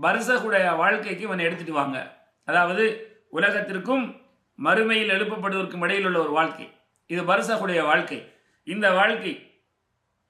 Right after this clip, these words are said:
கியாம நாள் வரைக்கும் அதில் இவர்கள் இருக்க போகிறார்கள். ஃபைதா நுஃபிஹ ஃபிஸ் சூரி, அல்லாஹ் சொல்கிறார், சூர் ஊதப்பட்டார். அன்புள்ளவர்களே, இரண்டு விதமான சூர் இருக்கிறது.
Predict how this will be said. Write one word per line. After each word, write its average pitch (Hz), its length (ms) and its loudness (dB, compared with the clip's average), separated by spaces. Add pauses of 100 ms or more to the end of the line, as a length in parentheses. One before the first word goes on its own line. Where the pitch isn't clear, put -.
(260)
கியாம 220 300 2
நாள் 208 220 2
வரைக்கும் 214 360 0
அதில் 185 180 0
இவர்கள் 170 300 -2
இருக்க 175 220 -6
போகிறார்கள். 147 720 -4 (640)
ஃபைதா 180 360 2
நுஃபிஹ 165 300 -6
ஃபிஸ் 147 360 -10
சூரி, 160 580 -4 (1200)
அல்லாஹ் 185 220 2
சொல்கிறார், 156 720 -4 (600)
சூர் - 640 -8 (460)
ஊதப்பட்டார். 175 640 -2 (500)
அன்புள்ளவர்களே, 180 800 0 (420)
இரண்டு 240 340 0
விதமான 190 480 0
சூர் 180 240 -6
இருக்கிறது. - 500 -10